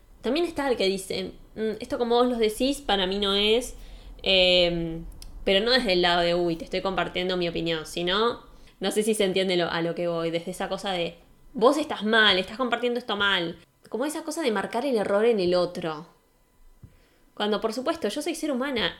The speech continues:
y obvio que me equivoco. Y por supuesto que acá también me debo estar equivocando en la manera de decir y quizás alguien se puede llegar a tomar mal algo. Pero no es mi intención, porque lo que hago acá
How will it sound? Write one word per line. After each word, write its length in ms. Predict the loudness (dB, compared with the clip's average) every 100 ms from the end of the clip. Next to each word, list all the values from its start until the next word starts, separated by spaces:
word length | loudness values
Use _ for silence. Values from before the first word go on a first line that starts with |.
| -10
y 140 | -2
obvio 280 | 0 2 0
que 120 | 0
me 80 | -2
equivoco. 600 | -2 -2 0 -2 -2 -4
Y 60 | -2
por 160 | -2
supuesto 400 | -2 -4 -6 -4
que 60 | -2
acá 160 | -2 -2
también 260 | -2 -4
me 60 | -2
debo 140 | -4
estar 200 | -4 -6
equivocando 800 | -4 -2 0 0 0 0 0 -2 -10 -18 -4
en 160 | -2
la 140 | 0 0
manera 360 | 0 0 0
de 60 | 0
decir 400 | -2 -2 -2 0
y 60 |
quizás 280 | -2 -6 -6
alguien 220 | -2 -2
se 120 | -2 -2
puede 180 | -2
llegar 240 | -2 -6 -6
a 80 | -4
tomar 260 | -4 -4
mal 240 | -2 -2 0
algo. 540 | 0 -2 -2 -4 -10 -20 -20 _
Pero 200 | 2 2
no 120 | 2 -2
es 160 | -2
mi 80 | -2
intención, 800 | -2 -2 -4 -4 -2 -2 -2 -10 -8
porque 240 | -4 0 2
lo 140 | 2
que 80 | 4
hago 100 | 2
acá 520 | 4 4 4 4 2